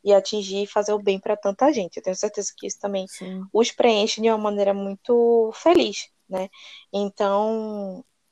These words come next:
Speaker 1: de toda forma, é, já numa vibes despedida, né, amiga? Visto que esse é o
Speaker 2: É.
Speaker 1: nosso último
Speaker 2: <laughs>
Speaker 1: quadro,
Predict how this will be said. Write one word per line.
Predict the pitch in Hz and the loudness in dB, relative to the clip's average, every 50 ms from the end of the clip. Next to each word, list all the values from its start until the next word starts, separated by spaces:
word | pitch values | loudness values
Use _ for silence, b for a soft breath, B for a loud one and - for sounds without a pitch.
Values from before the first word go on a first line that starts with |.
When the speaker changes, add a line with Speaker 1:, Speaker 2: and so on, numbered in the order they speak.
| _ _ - | _ _ -8
Speaker 1:
de | 190 202 226 | -2 0 0
toda | 220 - 254 254 277 | 2 4 4 4 4
forma, | 262 - - 208 196 202 214 233 233 214 196 180 - _ _ _ _ _ _ _ _ _ - | 2 2 2 2 4 4 4 4 2 0 -4 -6 -8 _ _ _ _ _ _ _ _ _ -14
é, | 190 190 180 175 175 175 175 170 - - 190 | -10 -8 -6 -6 -6 -4 -4 -4 -4 -4 0
já | 190 202 196 | 2 2 2
numa | 208 214 220 220 226 | 2 4 4 4 4
vibes | 208 208 196 185 190 185 190 - - - - - | 4 6 6 6 4 4 0 -6 -8 -8 -8 -8
despedida, | 202 220 226 - - 233 220 196 208 202 208 202 | -6 -6 -6 -4 -2 -2 -2 0 2 2 4 4
né, | 208 240 | 4 4
amiga? | 294 285 240 214 - 196 196 | 4 2 2 4 4 4 4
Visto | 196 - 202 196 - - 220 | 4 2 -4 -6 -4 -4 -4
que | - - 196 | -2 0 -2
esse | 196 - - | -2 0 0
é | 196 | 0
o | 190 190 | 2 4
Speaker 2:
É. | |
Speaker 1:
nosso | 190 190 190 190 - 214 | 4 2 2 2 0 -2
último | 208 208 - 226 214 269 | -2 -2 -2 -4 -2 -2
Speaker 2:
<laughs> | 311 | 2
Speaker 1:
quadro, | 233 226 196 185 185 185 185 226 240 302 - | 4 4 6 6 4 4 4 4 2 2 0